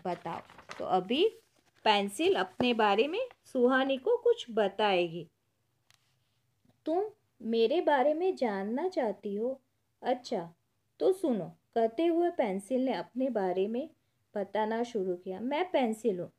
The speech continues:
मुझसे लिखना बहुत सरल है। यदि मुझसे लिखते लिखते कोई गलती हो जाए तो घबराने की कोई ज़रूरत नहीं।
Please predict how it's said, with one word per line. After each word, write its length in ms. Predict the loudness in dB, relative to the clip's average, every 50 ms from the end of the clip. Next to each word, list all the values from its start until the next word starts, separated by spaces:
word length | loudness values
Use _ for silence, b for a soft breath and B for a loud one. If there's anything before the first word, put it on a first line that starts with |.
| _ _ _ _ _ _ _ -2
मुझसे 540 | 0 0 0 0 -2 -2 0 0 -2 -4 -8 _ _ _ _ -4
लिखना 460 | -4 -4 -2 -2 -2 -2 0 0 0
बहुत 500 | 2 2 2 2 2 0 0 0 -2 -2
सरल 360 | -4 -2 -2 0 -2 -2 -2
है। 200 | -4 -6 -4 0
यदि 320 | 0 0 0 2 2 2
मुझसे 440 | 2 4 2 0 -2 0 0 2 2
लिखते 440 | 2 2 0 -2 -2 _ 0 2 2
लिखते 340 | 2 0 0 0 0 0 2
कोई 340 | 2 2 2 2 0 -4 b b b b b b _ _
गलती 360 | 2 2 2 2 0 -2 -2
हो 240 | 2 4 4 4 4
जाए 320 | 4 4 2 4 4 2 2
तो 180 | 2 0 0
घबराने 560 | 2 0 -2 0 0 2 2 2 2 2 0
की 180 | -2 -4 -6 -2
कोई 220 | 2 4 4 4
ज़रूरत 500 | 4 2 0 0 0 0 -2 -2 -4 -6 -8
नहीं। 180 | -12 -12 -14